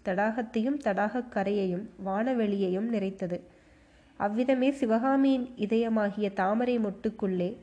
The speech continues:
இத்தனை நாளும் விம்மிக் குமுறிக் கொண்டிருந்த எண்ணங்களும் உணர்ச்சிகளும் மாமல்லரிடம் தனியாகப் பேசும் சந்தர்ப்பம் கிடைத்ததும்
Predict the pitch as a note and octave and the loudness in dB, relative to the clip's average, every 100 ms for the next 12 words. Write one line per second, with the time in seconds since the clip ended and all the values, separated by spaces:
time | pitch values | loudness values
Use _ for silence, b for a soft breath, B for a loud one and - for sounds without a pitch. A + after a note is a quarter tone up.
0 | - G#3+ A3+ A3 G#3+ G3+ G#3+ C4+ A#3+ A3 | -10 -4 0 2 2 2 4 4 2 2
1 | A#3 C#4 C4 A3+ A#3 A#3 A#3 G#3 G3 G3 | 2 0 0 2 2 2 0 0 0 0
2 | F#3+ F#3 F#3+ G#3+ A3 F#3 G#3 - G3+ G#3 | 0 0 0 0 0 0 0 -4 -2 -2
3 | G#3 - G#3+ F#3 F#3+ A3 B B B B | -2 -4 -2 -2 -4 -8 B B B B
4 | F#3+ G3+ C4 C#4+ C4+ A#3+ G#3+ B3 C4 G#3 | -2 2 2 4 4 4 2 0 0 0
5 | G#3+ A3+ C4+ C#4 A#3 A3+ A3 G3+ G3 F#3+ | 2 2 2 2 2 2 -2 -2 -4 -4
6 | G3 A3+ A#3+ A3 A3 G3+ F#3+ F#3+ F#3 G3 | -2 -4 -2 -4 -4 -6 -6 -4 -4 -6